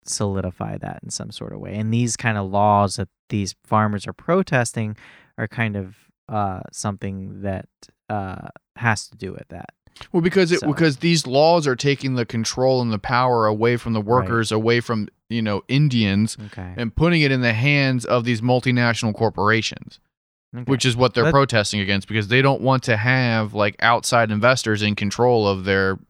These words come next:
Speaker 2: their shit.
Speaker 1: Okay, cool. Yeah, I just wanted to make sure because, like, we talked about it, and I was like, "Yeah, I understand," and then really I didn't. So now, you know, I,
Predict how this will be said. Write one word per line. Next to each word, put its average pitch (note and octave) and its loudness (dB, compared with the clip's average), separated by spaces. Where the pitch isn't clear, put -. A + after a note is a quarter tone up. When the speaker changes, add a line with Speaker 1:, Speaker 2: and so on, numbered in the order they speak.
Speaker 2:
their G2+ -2
shit. - -2
Speaker 1:
Okay, G#2+ -10
cool. - -10
Yeah, F#3+ 6
I F#3 8
just F#3+ -4
wanted A3 2
to - 6
make G3 4
sure F#3 2
because, D3+ 2
like, B2+ 2
we C#3 -6
talked C#3+ 2
about C3 4
it, C3 4
and A#2+ -2
I A2+ 0
was A2 -4
like, A2 -4
"Yeah, G3+ -2
I G3 0
understand," D3 -4
and B2+ -4
then A2 -2
really A#2+ 0
I A2+ 0
didn't. A#2+ -2
So G#2+ 0
now, E3+ 2
you E3+ 0
know, D#3+ 4
I, D3+ 6